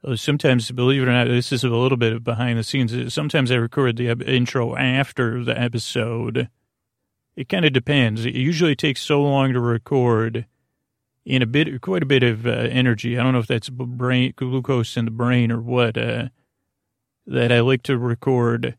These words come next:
uh, ideally, in the perfect world, the thank yous, any teasers or prep stuff, and then the intros one day, and then the episode and something to warm up with, uh,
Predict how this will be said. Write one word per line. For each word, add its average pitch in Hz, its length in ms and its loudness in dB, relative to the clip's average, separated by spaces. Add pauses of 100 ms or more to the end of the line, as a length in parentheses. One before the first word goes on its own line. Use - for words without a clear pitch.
(720)
uh, - 40 -4
ideally, 120 1000 2
in 123 100 0
the 120 60 0
perfect 143 380 0
world, 120 320 -2
the 120 340 -4
thank 139 400 0
yous, 131 680 -2
any 131 240 0
teasers 131 680 -2
or 113 120 0
prep 131 500 -2
stuff, 123 520 0
and 120 200 0
then 117 180 2
the 120 40 0
intros 131 560 2
one 127 380 0
day, 113 480 -2 (680)
and 123 200 0
then 120 160 4
the 123 100 0
episode 123 600 2
and 117 120 -2
something 127 380 2
to 117 80 0
warm 120 380 0
up 120 160 0
with, 113 320 -2
uh, 117 340 -2